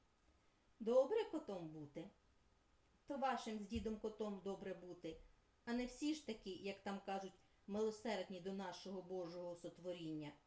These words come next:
Не підлизуйся, котусю, бо пішлю зараз до стодоли на інспекцію». «Ліпше до комори. Може, туди всі хутірські миші позбігалися на сальце та м'ясце».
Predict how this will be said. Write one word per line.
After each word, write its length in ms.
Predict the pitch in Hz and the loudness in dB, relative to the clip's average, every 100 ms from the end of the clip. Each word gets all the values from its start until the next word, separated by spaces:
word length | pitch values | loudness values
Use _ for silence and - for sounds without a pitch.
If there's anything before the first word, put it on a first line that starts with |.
| _ - _ - - | _ -20 _ -20 0
Не 80 | - | 2
підлизуйся, 600 | 370 208 208 214 208 208 | 4 4 4 2 0 -2
котусю, 480 | 220 233 226 220 262 - - | 0 -2 -2 0 -2 -4 2
бо 140 | 247 | 4
пішлю 380 | 254 302 330 370 | 6 4 6 6
зараз 280 | 254 233 220 | 6 4 2
до 100 | 202 | -2
стодоли 480 | - 214 190 180 180 | -4 -2 0 -2 -2
на 80 | 180 | -4
інспекцію». 800 | 175 - 180 175 - 196 208 240 - - - - - - - - _ _ - | -6 -4 -2 -2 -4 -6 -6 -8 -14 -20 -20 -20 -20 -20 -20 -20 _ _ -14
«Ліпше 400 | 180 190 - 240 | -6 -6 0 0
до 140 | 233 240 | 2 4
комори. 680 | 262 254 208 214 208 147 147 - - - | 4 4 2 2 0 -2 -6 -16 -20 -14
Може, 260 | 180 185 202 | -6 -4 -4
туди 240 | 190 208 | -2 -2
всі 200 | 202 208 | -2 -6
хутірські 520 | 202 185 190 - 214 | -6 -4 -6 -6 -4
миші 300 | 196 190 - | -2 -2 -4
позбігалися 840 | - 180 170 175 180 175 175 185 180 - | -6 -6 -4 -4 -2 0 -2 -4 -6 -10
на 120 | 185 180 | -10 -4
сальце 460 | 190 - - 180 | -2 -2 -2 -2
та 120 | 196 175 | -2 -4
м'ясце». 520 | 170 - - 180 | -4 -8 -8 -6